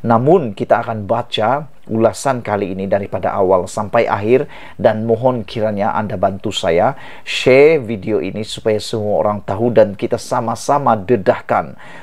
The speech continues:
sepuluh individu ahli Parlimen Barisan Nasional yang menyokong Muhyiddin jadi Perdana Menteri. Wah,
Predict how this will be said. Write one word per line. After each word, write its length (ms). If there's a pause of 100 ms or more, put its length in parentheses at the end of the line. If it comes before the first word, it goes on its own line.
sepuluh 800
individu 800 (400)
ahli 400
Parlimen 560
Barisan 400
Nasional 480
yang 240
menyokong 560 (320)
Muhyiddin 480
jadi 200
Perdana 360
Menteri. 520
Wah, 560